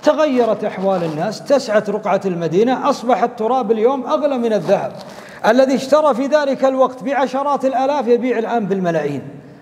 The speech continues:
الناس في ذهول. الذي بادر واغتنم الفرصة يقول: "الحمد لله أنني بادرت".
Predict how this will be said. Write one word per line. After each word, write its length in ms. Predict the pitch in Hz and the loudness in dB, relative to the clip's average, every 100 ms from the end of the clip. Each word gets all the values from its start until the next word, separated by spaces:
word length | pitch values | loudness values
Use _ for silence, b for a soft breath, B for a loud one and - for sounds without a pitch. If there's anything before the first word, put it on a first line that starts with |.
| - | 0
الناس 380 | 233 277 254 - | 2 4 2 2
في 100 | 233 | 2
ذهول. 400 | 208 226 254 143 B B B B | 4 4 0 -2 B B B B
الذي 340 | 202 269 285 240 | 2 2 2 0
بادر 460 | 285 302 294 285 202 | 0 2 0 -2 -2
واغتنم 500 | 220 262 240 277 269 | -2 0 -2 -4 -4
الفرصة 400 | 262 196 302 262 | -4 -2 -2 2
يقول: 260 | 269 269 262 | 0 2 0
"الحمد 400 | 240 254 311 277 | 0 0 -2 2
لله 400 | 262 254 220 277 | 4 4 2 -2
أنني 300 | 269 294 302 | -2 -4 -2
بادرت". 500 | 311 311 311 240 - | 0 2 0 -2 -12